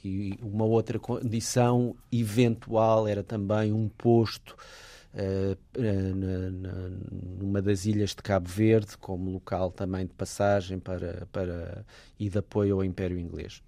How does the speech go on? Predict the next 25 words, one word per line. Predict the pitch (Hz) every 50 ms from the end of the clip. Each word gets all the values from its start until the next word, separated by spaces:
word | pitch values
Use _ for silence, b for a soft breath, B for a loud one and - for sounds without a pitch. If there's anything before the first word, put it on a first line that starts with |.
| - _
O | 165 143
facto | - - 147 117 101 - - - 120
é |
que, | - - - 113 95 92 - - _ - - - - _ _ _ _ _ - - - -
eh, | 131 120 117 107 107 101 98 95 - -
essa | - 127 123 123 - 120
princesa | - - 117 101 - 113 104 90 92 92 87 -
realmente | 101 92 95 98 95 87 82 87 - - 92 90 85 - B B B B B B B B B -
só | - 117 110
veio | 101 117 113
a | 107
casar | - 117 104 104 110 104
por | - - - 107
amor | 107 107 107 104 104 98 95 90
vinte | 90 90 85 104 104 98 - -
anos | 98 95 92 92
mais | 101 95 95 92 -
tarde | - - 92 85 - - -
com | - 101 92
o |
rei | 92 - 107 101
da | 101 101
Suécia | - - - 107 95 92 - - 120 135 147 - - - _ _ _ _ _ _ _ _ _ _ _ _ _ - - -
e, | 151 139 143 147 151 - - _ -
eh, | 147 135 143 139 143 143 143 143 143 139 139